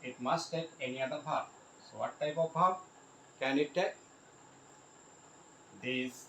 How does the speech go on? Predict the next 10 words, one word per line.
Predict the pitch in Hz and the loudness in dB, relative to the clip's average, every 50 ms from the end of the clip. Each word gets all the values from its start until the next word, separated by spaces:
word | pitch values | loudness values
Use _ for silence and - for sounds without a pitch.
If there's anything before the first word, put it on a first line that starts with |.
| 113 | -6
modal | 110 113 113 120 135 156 | -2 0 0 2 0 0
auxiliary | 147 127 - 135 127 127 123 - | -4 -6 -8 -8 -8 -8 -6 -4
verb | 120 113 110 - - | -4 -4 -4 -4 -6
can | 123 117 110 - | -8 -8 -8 -8
take | - 120 120 117 110 - - - - - | -4 -2 -2 -2 -2 -6 -14 -20 -20 -20
three | - - 190 190 196 208 196 165 - | -10 -4 -4 -2 -2 -2 -4 -4 -2
verbs: | 98 107 107 104 - - - - - - - - - - - - - - - | 0 0 0 0 -2 -6 -12 -16 -18 -20 -20 -20 -20 -20 -20 -20 -20 -12 -8
be | 120 123 135 143 143 | -2 0 2 2 2
verb, | 135 135 175 190 214 214 - - - - - - - - - - - | 4 6 8 8 8 6 4 -2 -12 -20 -20 -20 -20 -20 -20 -8 -2
verb | 104 117 120 117 | 0 0 0 0